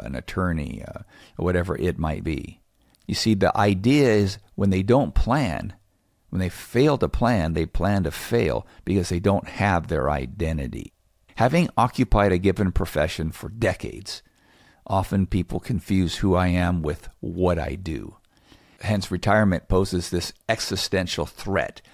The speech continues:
So if I'm no longer a lawyer, teacher, doctor, pharmacist, executive, et cetera, then who am I? Compounding matters. Work not only defines one's identity,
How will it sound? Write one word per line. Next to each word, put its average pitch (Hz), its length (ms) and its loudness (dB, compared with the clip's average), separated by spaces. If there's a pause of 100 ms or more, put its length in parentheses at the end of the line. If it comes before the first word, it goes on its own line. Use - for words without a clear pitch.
(360)
So - 160 -2
if 85 100 -2
I'm 95 240 2
no 110 160 4
longer 135 500 2
a 95 160 4
lawyer, 95 600 4
teacher, 92 480 -2
doctor, 90 840 -2 (100)
pharmacist, 95 680 -4
executive, 95 1000 -2 (280)
et - 140 -6
cetera, 82 460 -2 (480)
then 139 360 2
who 135 480 2
am 147 220 2
I? 62 180 -6 (760)
Compounding 139 1000 4
matters. 82 640 0 (460)
Work 175 380 4
not 147 200 2
only 139 240 4
defines 107 720 2
one's 101 260 4
identity, 82 760 -2